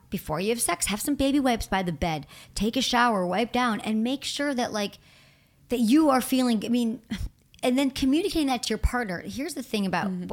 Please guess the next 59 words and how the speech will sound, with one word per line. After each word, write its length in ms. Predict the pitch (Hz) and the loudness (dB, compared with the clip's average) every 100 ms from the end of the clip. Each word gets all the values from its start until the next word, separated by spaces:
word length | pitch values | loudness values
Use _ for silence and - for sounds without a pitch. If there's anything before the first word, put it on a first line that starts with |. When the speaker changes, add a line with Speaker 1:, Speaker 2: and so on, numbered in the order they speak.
| - | -8
Speaker 1:
uh, 200 | 175 - | -10 -8
'cause 140 | - | -2
I 60 | - | 0
can 120 | - | 2
tell 120 | 269 262 | 4 4
you 100 | 202 | 2
where 140 | 190 | 0
I've 220 | 202 247 | 2 2
had 180 | 233 185 | 0 -2
the 100 | 160 - | -6 -8
issue, 260 | 196 - 175 | -6 -4 -2
and 80 | 165 | -2
I 80 | 185 | -2
had 120 | 202 | -4
to 60 | 185 | -6
learn 400 | 165 208 262 220 | -4 -2 -2 -2
this, 240 | 147 139 | -4 -6
and 80 | 175 | -8
I 20 | |
know 140 | 185 196 | -8 -10
a 20 | |
lot 160 | 190 | -10
of 80 | 185 | -10
younger 280 | 185 208 196 | -12 -12 -12
women 260 | 180 180 165 | -12 -10 -10
are 80 | 165 | -8
like, 160 | 156 - - - - _ _ _ _ _ _ _ _ _ | -8 -12 -20 -20 -20 _ _ _ _ _ _ _ _ _
they 160 | 208 233 | -2 0
don't 320 | 185 254 294 | 2 0 0
allow 360 | 262 226 196 208 | -4 -2 0 0
themselves 680 | 202 196 180 180 170 - - | -2 -4 -4 -6 -8 -10 -8
to 200 | - 190 | -6 -4
experience 680 | 160 - - 190 185 202 - | -4 -6 -6 -6 -6 -6 -4
that 180 | 202 | -4
from 120 | 202 202 | -4 -6
a 60 | |
partner, 440 | 202 202 202 226 240 | -4 -2 -2 -2 -4
to 140 | 202 | -4
go 100 | 190 | -4
down 200 | 180 165 | -2 -2
on 60 | 175 | -2
them 160 | 202 208 | -4 -6
'cause 160 | 190 | -8
they're 100 | 175 | -6
so 220 | 165 175 | -6 -6
afraid 500 | 160 - - 208 202 | -8 -8 -4 -2 0
Speaker 2:
Mm-hmm. 100 | 202 | 2
Speaker 1:
about 280 | 214 196 190 | 0 0 -2
the 60 | 196 | -4
scent 280 | - 196 202 | -2 -2 -4
and 120 | 185 | -6
odor. 280 | - 196 233 | -4 -2 -2
But 160 | 214 214 | -4 -6
if 140 | 226 | -8
you're 180 | 185 269 | -6 -6
with 220 | 262 233 | -4 -4
someone, 340 | 247 269 240 160 - - - - _ | -4 -6 -8 -12 -16 -20 -20 -20 _
it's 180 | 330 - | -6 -6
fine. 340 | - - - | -8 -8 -6